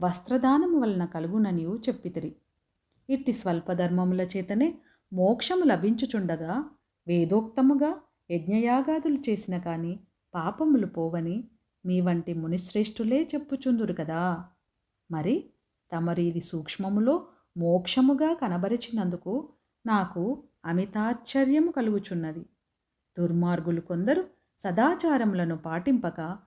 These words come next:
వర్ణసంకరులై రౌరవాది నరకహేతువులగు మహాపాపములు చేయువారు ఇంత తేలికగా మోక్షము పొందుట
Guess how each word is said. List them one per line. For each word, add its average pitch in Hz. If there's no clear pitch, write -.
వర్ణసంకరులై 185
రౌరవాది 214
నరకహేతువులగు 208
మహాపాపములు 190
చేయువారు 202
ఇంత 339
తేలికగా 202
మోక్షము 202
పొందుట 180